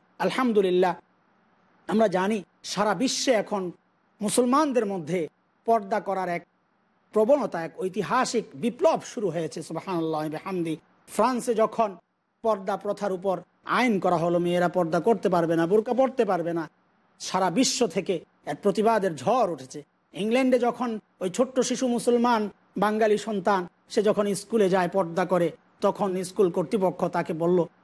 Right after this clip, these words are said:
যে, "তুমি স্কুলে পর্দা করে আসতে পারবা না।" সে যখন মামলা করলো নিম্ন আদালতে, নিম্ন আদালত স্কুলের পক্ষে রায় দিল, সে উচ্চ আদালতে গেল, উচ্চ আদালত তাকে তেসরা সেপ্টেম্বর রায় দিল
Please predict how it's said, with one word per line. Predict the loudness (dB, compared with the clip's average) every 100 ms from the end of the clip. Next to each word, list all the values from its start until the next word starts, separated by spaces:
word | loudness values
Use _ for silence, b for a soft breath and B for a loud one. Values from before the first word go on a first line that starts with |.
| -2
যে, |
"তুমি | 2 4 4
স্কুলে | 2 2 2
পর্দা | 2 0 0 -2
করে | 0
আসতে | 2 0 -2
পারবা | -2 0 0
না।" | -2 -4 _ -2
সে | 2
যখন | 2 2 0
মামলা | 0 2 2
করলো | 0 0 0
নিম্ন | 0 0
আদালতে, | 2 2 2 0 -2 -6 -8 -4
নিম্ন | 2 4
আদালত | 4 2 2 2 0
স্কুলের | -4 0 2 2
পক্ষে | 0 0 0
রায় | 2 2
দিল, | 2 -2 -4 -8 _
সে | 2
উচ্চ | 2 2 2
আদালতে | 2 4 2 2 2
গেল, | 2
উচ্চ | 2 2
আদালত | 2 4 4 2
তাকে | 2 -2 -4 -6 _ _
তেসরা | 0 2 2 2
সেপ্টেম্বর | -2 -2 -2 0 0 0 -6 _
রায় | 0 2 2
দিল | -2 -4